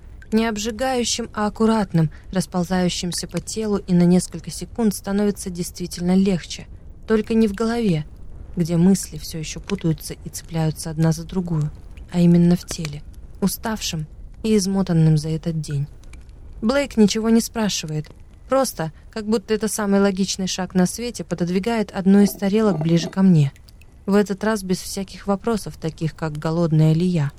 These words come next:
Я опускаюсь рядом, беру тарелку в руки и на мгновение задерживаюсь,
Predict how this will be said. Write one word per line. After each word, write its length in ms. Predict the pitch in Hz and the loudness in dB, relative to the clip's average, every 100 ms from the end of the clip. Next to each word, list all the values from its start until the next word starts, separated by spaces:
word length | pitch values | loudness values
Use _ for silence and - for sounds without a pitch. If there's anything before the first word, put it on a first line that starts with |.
| - - - - - - - - | -18 -20 -20 -20 -20 -20 -20 -8
Я 180 | 208 214 | -2 2
опускаюсь 640 | 208 208 - 214 196 190 | 2 0 -2 0 0 0
рядом, 360 | 220 233 214 208 - - - | -2 -4 -2 -4 -6 -18 0
беру 240 | 202 208 | 4 4
тарелку 460 | 214 202 208 202 196 | 4 2 2 2 0
в 80 | 190 | 2
руки 320 | 247 - 196 | 0 -2 -6
и 60 | - | 2
на 120 | 202 | 4
мгновение 580 | 202 196 214 240 233 226 | 4 4 2 2 0 0
задерживаюсь, 760 | 226 214 240 240 - 160 165 | -2 -4 -2 -2 -4 -4 -4